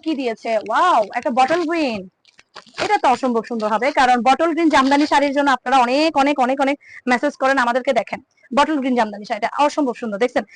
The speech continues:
মানে আপনাদেরকে একটার পর একটা সারপ্রাইজ দিব আমরা, ঠিক আছে? একটার পর একটা সারপ্রাইজ চলবে। এতগুলো কালার কম্বিনেশন পাঠাইছে, সবগুলো হচ্ছে এইটি কাউন্ট, এইটি ফোর কাউন্টে মিক্সিং সুতায়। দেখেন, আঁচলটা পর্যন্ত হেভি ওয়ার্ক করে দেওয়া আছে। এটা হচ্ছে কুচির প্যাটার্নটাতে পড়বে, খুব সুন্দর করে কাজ করে দেওয়া আছে।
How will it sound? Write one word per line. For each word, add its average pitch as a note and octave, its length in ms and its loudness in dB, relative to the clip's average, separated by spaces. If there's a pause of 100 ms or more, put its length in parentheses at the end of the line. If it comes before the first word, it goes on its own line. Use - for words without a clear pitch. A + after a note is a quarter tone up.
(260)
মানে D#4+ 200 4
আপনাদেরকে F4+ 340 2
একটার E4+ 260 2
পর F4 180 2
একটা D#4 180 -2
সারপ্রাইজ B3+ 340 2
দিব G#3+ 160 -2
আমরা, G3 100 -4
ঠিক D4 140 -2
আছে? D4+ 120 2
একটার C#4+ 300 2
পর D4+ 60 2
একটা C#4 240 0
সারপ্রাইজ B3 340 0
চলবে। G3+ 200 -4 (360)
এতগুলো D#4+ 460 0
কালার B3+ 160 4
কম্বিনেশন C4 440 -2
পাঠাইছে, A#3+ 240 0 (120)
সবগুলো E4+ 420 2
হচ্ছে D#4+ 180 0
এইটি C4 140 0
কাউন্ট, A3+ 260 0
এইটি A3+ 140 -6 (100)
ফোর A3+ 200 -2
কাউন্টে A#3 220 0 (300)
মিক্সিং D#4 320 2
সুতায়। G#3+ 280 -8 (260)
দেখেন, C#4 180 0 (100)
আঁচলটা C#4+ 260 2
পর্যন্ত D4+ 220 -4 (120)
হেভি C#4+ 200 0
ওয়ার্ক B3 300 0
করে C4+ 140 2
দেওয়া B3 200 2
আছে। D#4+ 160 0 (320)
এটা D4+ 120 2
হচ্ছে D4+ 240 -2 (280)
কুচির D4 260 -2
প্যাটার্নটাতে A#3+ 440 0
পড়বে, A3 220 -6
খুব D#4 160 -8
সুন্দর D#4 200 2
করে D4+ 200 2
কাজ B3+ 160 -4
করে C4 120 4
দেওয়া A#3+ 160 2
আছে। F4+ 120 -6